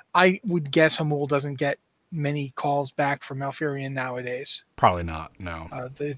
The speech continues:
Speaker 1: the two talk at all, it would probably be very terse. I mean,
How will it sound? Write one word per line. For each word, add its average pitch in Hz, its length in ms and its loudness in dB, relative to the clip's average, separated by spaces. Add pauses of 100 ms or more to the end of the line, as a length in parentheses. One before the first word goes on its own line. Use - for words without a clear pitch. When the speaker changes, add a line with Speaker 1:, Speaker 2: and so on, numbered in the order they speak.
Speaker 1:
the 151 100 -4
two 165 180 2
talk 147 340 4
at 147 80 2
all, 139 300 0
it 156 80 -6
would 143 160 -8
probably 139 420 -4
be 135 140 -4
very 131 240 -6
terse. - 560 -2 (400)
I 165 80 2
mean, 160 320 6